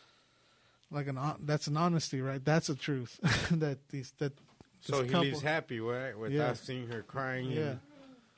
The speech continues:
Speaker 1: Yeah, like, high
Speaker 2: See, that's
Speaker 1: stress.
Speaker 2: their truth, though.
Speaker 1: Exactly. So anyway, so I saw that, and it was just,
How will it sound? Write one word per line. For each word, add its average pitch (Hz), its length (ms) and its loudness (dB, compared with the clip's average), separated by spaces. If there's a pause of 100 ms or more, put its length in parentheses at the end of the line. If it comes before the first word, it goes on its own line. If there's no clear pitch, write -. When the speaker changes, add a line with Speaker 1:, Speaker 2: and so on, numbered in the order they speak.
(260)
Speaker 1:
Yeah, 151 280 -2
like, 135 180 -8
high 147 180 -4
Speaker 2:
See, 143 180 4
that's 135 240 6
Speaker 1:
stress. - 20 -2
Speaker 2:
their 175 160 4
truth, 113 360 0
though. 101 260 -6 (220)
Speaker 1:
Exactly. 147 640 0
So 220 180 8
anyway, 226 280 10
so 196 160 6
I 180 60 8
saw 196 260 8
that, 190 160 10
and 170 80 8
it 170 40 10
was 170 120 8
just, 160 200 0